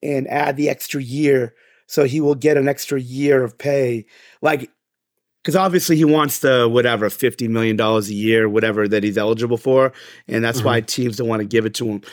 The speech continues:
Speaker 1: Um, again, I'm not a capologist. I might be a little wrong on this. Um, but what I, what, what the advantage is for Dallas is, 'cause I believe they have his bird rights, if I'm not mistaken. I might be wrong on this,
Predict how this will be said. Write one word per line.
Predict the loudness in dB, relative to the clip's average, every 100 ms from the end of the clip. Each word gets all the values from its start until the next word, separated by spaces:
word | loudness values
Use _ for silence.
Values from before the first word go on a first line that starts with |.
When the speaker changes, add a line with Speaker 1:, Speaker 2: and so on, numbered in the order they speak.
| -20 -20 -12
Speaker 1:
Um, | -6 -6 -6 -8 -12 -8
again, | 0 0
I'm | 2
not | 0 0
a | -2
capologist. | -4 -6 -4 -2 -2 -4 -8 -10
I |
might | -10 -10 -8
be | -8
a |
little | -4 -4
wrong | -4 -4 -4
on |
this. | -4 -6 -10 _ _ _ -14
Um, | -6 -4 -4 -6 -10 -14 _
but | -2 -2 -2 _ _ _ _ _ _ _ -2
what | 0
I, | 0 -2 -6
what, | -2 -2 -2 _ _ _ -10
what | -2 -2 -2 -8
the | -6
advantage | -4 0 0 0 0 -2
is | -2 -4 -12
for | -10 -4 -4 -4
Dallas | -4 0 2 0 -2 -4
is, | -4 -4 -8 _ _ _ -12
'cause | -6
I | -4
believe | -2 -2 0 0 4
they | 2
have | 2 -4
his | -4 -4
bird | 0 0 0
rights, | -6 -6
if | -8
I'm | -6 -4 -2
not | 0 0 -2
mistaken. | -8 -4 0 0 -2 -14 -14 -10
I | -6
might | -2 -2
be | -4
wrong | -4 -2 -2
on |
this, | -4